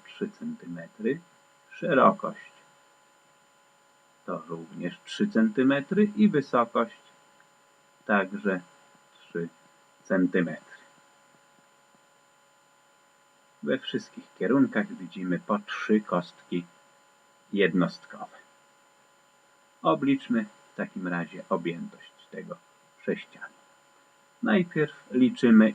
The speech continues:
ile sześcianów jednostkowych znajduje się w jednej warstwie, czyli trzy razy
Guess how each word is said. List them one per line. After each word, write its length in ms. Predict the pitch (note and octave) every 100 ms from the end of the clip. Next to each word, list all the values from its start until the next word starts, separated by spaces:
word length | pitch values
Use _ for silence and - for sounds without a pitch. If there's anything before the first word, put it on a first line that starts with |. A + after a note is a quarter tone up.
| -
ile 280 | C#3+ B2 A2
sześcianów 720 | - - - A#2 A2+ G#2+ G#2 - - _ _ _ _
jednostkowych 840 | G#2+ F2 - - - F3 C#3+ B2 -
znajduje 500 | G2+ G2 G2+ G2+ F#2+
się 180 | - F2
w 40 |
jednej 420 | G2+ G2+ F#2+ F2+
warstwie, 540 | - - - _ _ _ _ _ _ _ _ _
czyli 280 | - A2 G#3+ - _ _ _ _ _ _ _ _ - -
trzy 500 | - - - D3+ G#3 G3+ _ _ _ _ _ _ _ _ _ _ _ _ _ _ _ _ _ _ F#3+
razy 720 | E3+ A#2 G2+ G2+ G#2 G2